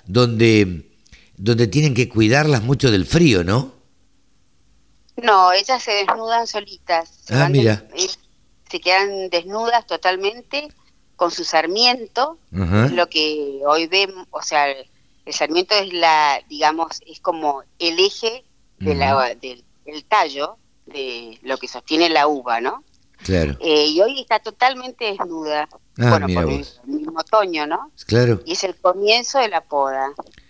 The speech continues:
Speaker 1: Bien. Y, y en invierno tienen que cuidarla bastante de las heladas.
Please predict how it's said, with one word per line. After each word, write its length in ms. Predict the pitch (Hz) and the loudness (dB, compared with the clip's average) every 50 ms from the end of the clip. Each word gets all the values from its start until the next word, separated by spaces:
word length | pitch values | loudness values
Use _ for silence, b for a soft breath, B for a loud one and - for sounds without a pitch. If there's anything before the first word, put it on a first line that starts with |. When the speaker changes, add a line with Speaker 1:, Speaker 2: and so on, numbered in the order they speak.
| b b b | b b b
Speaker 1:
Bien. 440 | 85 90 107 117 107 95 82 - _ b b b b b | -4 0 2 2 2 2 -2 -8 _ b b b b b
Y, 840 | b 120 127 127 127 117 - 113 110 104 104 101 101 101 82 - - - | b 2 2 2 2 0 0 2 4 4 4 4 4 2 0 -2 -10 -8
y 80 | - 107 | -4 -2
en 80 | 113 113 | 0 2
invierno 480 | 113 107 104 117 131 139 143 151 143 | 2 2 2 4 4 2 2 0 0
tienen 280 | 110 110 120 117 113 104 | 0 0 2 0 0 -2
que 100 | 101 92 | -2 0
cuidarla 300 | 92 110 113 120 127 120 | 2 4 4 4 4 4
bastante 480 | 110 98 - - 147 135 117 90 101 95 | 2 2 2 0 0 0 0 0 2 2
de 120 | 90 90 | 4 4
las 220 | 90 87 78 - | 2 2 0 0
heladas. 560 | 95 92 90 85 82 80 76 62 - - - | 0 2 2 2 2 0 -2 -6 -8 -12 -16